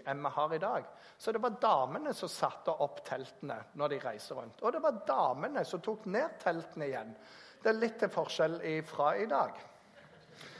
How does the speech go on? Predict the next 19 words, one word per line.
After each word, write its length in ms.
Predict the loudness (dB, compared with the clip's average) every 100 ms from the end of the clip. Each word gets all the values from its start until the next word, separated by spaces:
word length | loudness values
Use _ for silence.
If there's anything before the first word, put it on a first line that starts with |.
| -16 -18 -18 -20 -12 8
Det 140 | 10 12
vil 140 | 10 4
si 420 | 4 6 6 4 0 -10 -16 4 6
at 180 | 8 6 8
denne 360 | 6 6 2 8
dama, 400 | 8 8 6 4 2
hun 160 | 0 0
visste 360 | 0 0 0
hva 140 | 2 2
en 100 | 2
teltplugg 600 | 0 0 -6 -6 -4 -2
var, 200 | -4 -4 -14 -20 _ 2
og 160 | 2
hun 200 | -2 -4
visste 320 | -6 -6 -6 -2
hva 160 | -2
en 80 | -2
hammer 460 | -2 -2 -2 -2 0
var. 180 | -2 -6